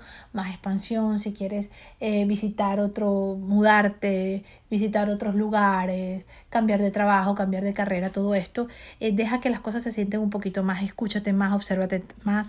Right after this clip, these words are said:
Si esto es algo que lleva mucho tiempo y pues que, que sientes que necesitas el cambio, un cambio fuerte, pues ya vas a ver que estos eclipses van a empujarte en todo esto, pero en este momento es como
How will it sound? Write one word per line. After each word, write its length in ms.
Si 160
esto 180
es 60
algo 140
que 100
lleva 160
mucho 300
tiempo 580
y 100
pues 180
que, 100
que 140
sientes 300
que 100
necesitas 360
el 160
cambio, 420
un 100
cambio 300
fuerte, 340
pues 200
ya 100
vas 100
a 40
ver 160
que 80
estos 200
eclipses 420
van 120
a 40
empujarte 600
en 80
todo 260
esto, 300
pero 160
en 80
este 160
momento 400
es 60
como 280